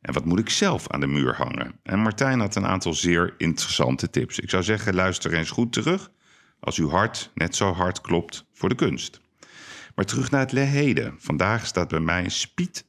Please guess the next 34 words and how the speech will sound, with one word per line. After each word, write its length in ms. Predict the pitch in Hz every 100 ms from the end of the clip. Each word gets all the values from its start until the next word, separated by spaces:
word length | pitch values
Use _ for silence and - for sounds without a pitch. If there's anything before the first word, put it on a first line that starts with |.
| _
dial 360 | - 98 101 -
op 120 | -
het 140 | -
programma 420 | - - 85 87
met 200 | 82 78
een 100 | -
man 400 | 69 80 92 92 - - - -
die 140 | - 101
de 80 |
hele 280 | 117 170 151
wereld 340 | 92 76 73 50
over 300 | 73 - 67
heeft 220 | 69 -
gereisd. 680 | 65 65 62 - - - - - - - -
Bij 120 | - 78
hem 360 | 117 135 139 -
stroomt 680 | - - 104 123 135 131
het 140 | 90 -
reizen 500 | 71 92 107 104 85
door 160 | 76
zijn 240 | - 73 -
aderen 540 | 71 62 - - 64 - -
en 100 | 76
hij 80 |
staat 280 | 80 107 98
aan 80 | 73
het 160 | 65 -
hoofd 500 | 80 110 - - - - - - _
van 120 | 95
het 100 | 85
mooie 500 | 92 101 104 95 87 95
bedrijf 540 | 73 71 73 73 - _
Experience 680 | 104 - 120 73 69 65 -
Travel. 460 | - 58 58 69